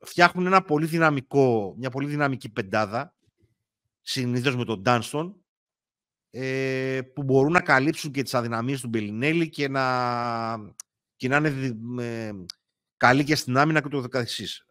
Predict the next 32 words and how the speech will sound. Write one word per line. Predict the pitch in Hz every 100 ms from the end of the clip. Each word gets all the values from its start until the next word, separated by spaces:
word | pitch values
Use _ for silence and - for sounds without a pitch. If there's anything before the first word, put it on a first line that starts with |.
| -
Ε, | 120
βέβαια, | 135 156 190 202 190 180
ο, | 160 151 147 143 139 143 123 120
ο | - 127
κάθε | 165 151
προπονητής | 120 117 117 135 - -
έχει | 139 135
τα | 127 117
δικά | 113 120
του | - 87 80
θέματα. | - 117 127 139 135 _ _ _ _ _ _ _ _ _ _ _ -
Εδώ | 110 147
προσπαθούμε | 143 127 135
να | 147
καταλάβουμε, | 131 123 135 143 139 135 131 127 127 120 120 117 113 110 - - _ _ _
πώς | 110
το | 113
λένε, | 120 120 117 113 104 95 71 _ _ _ _ -
τόσο | 117 110
καιρό | 107 120
τι | -
κάνει | - 127 120
ο |
Χαμ | 101 123 120
με | 107
τον, | 107 104
ε, | 101 104 101 101 98 98 95 92 92 117 _ _ _ _ _ _ _ _ -
με | 117
τον | 120
Prince. | 131 117
Τέλος | - 220 220
πάντων. | 175 110 80 _